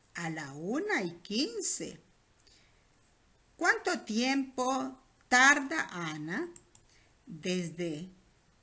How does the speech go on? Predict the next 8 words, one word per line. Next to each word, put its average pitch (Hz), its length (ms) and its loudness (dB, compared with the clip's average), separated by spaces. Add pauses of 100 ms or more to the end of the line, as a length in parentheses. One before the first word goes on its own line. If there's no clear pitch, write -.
(100)
la 170 320 0
salida 214 880 0 (1500)
de 196 260 -4
la 320 140 -2
escuela 165 720 -4 (1080)
hasta 226 400 2
el 190 100 0
momento 214 800 -4